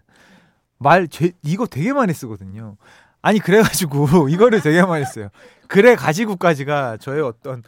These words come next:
하나의 단어처럼 쓰는 <laughs> 문장입니다. 아, 재밌네요. 어, 칠육구이 번님.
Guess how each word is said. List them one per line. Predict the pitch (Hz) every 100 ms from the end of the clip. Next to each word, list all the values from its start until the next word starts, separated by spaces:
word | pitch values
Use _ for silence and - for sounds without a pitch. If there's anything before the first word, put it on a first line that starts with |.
| _ _ _
하나의 | - 269 233 143 98 - _ -
단어처럼 | 135 208 - 190
쓰는 | 165 - 196 147 107 - _ _
<laughs> | _ -
문장입니다. | 139 147 135 107 98 92 117 _ _ - - - _ _
아, | 101 107 110 110
재밌네요. | 110 120 113 95 95 _ _ - _ _ _ _ _ -
어, | 120 120
칠육구이 | - 254 254 - 170 151
번님. | 139 127 107 101